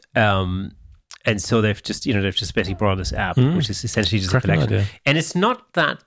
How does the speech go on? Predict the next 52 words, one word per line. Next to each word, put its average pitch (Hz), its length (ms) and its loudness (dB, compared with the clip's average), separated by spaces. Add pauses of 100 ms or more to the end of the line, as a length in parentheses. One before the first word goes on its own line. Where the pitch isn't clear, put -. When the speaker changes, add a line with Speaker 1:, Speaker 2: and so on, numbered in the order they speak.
(300)
Speaker 1:
you 135 140 2
download 135 640 2
these 117 200 0
profiles 107 580 0
and 101 80 2
then 98 160 0
upload 104 320 0
them 98 160 -2
onto 95 160 -2
your 95 60 2
camera 120 260 0
or - 20 2
anything. 101 280 2
It's 101 100 -4
basically 127 300 0
just 110 180 -6
gives - 200 -6
you 110 60 -2
the 95 100 -4
settings. 82 560 -8
Speaker 2:
Yeah. - 200 -2
Speaker 1:
And 110 100 2
you 120 80 2
li-, 139 160 0
literally 151 240 2
just 113 180 -4
go 127 140 2
into 120 200 0
your 120 100 2
menu 104 400 0
and 107 120 -6
then 95 120 -2
you 92 100 -2
set, - 460 -4 (520)
um, 101 240 0
you 120 80 -2
know, 104 60 2
you 104 60 2
could, - 260 -2 (160)
you 113 140 -6
could 101 180 0
use 117 120 2
the 117 40 -6
presets 110 480 -4
basically 107 480 -2
in 113 120 -4
your 101 100 -2
Fuji 117 360 2
and 92 140 2 (540)
you 101 100 -4
just, 95 400 -4
um, 92 460 -2